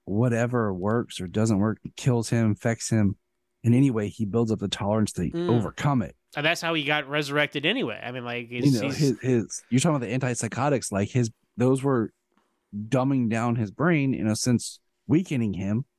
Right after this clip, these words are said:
Speaker 2: Yeah.
Speaker 1: So he built the, like, you know, in his D N A was to c-, overcome it so it would no longer affect him.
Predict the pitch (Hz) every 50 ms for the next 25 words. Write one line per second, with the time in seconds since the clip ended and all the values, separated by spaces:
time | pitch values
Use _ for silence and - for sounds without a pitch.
0 | _ _ _ - 131 127 117 98 - _ - - - - - - - - 131 123
1 | 117 113 117 107 - - 113 104 - _ 104 107 104 - - - 117 117 110 107
2 | 117 - - 110 117 131 120 107 113 113 113 110 110 113 113 107 - 98 82 -
3 | _ _ _ _ - - - - 110 123 117 110 98 - - 127 131 131 131 120
4 | 123 165 - _ _ _ _ _ _ _ _ _ _ _ _ _ _ _ _ -
5 | - 117 107 101 110 113 113 117 113 110 110 107 101 87 80 - - - 127 117
6 | - - - - - -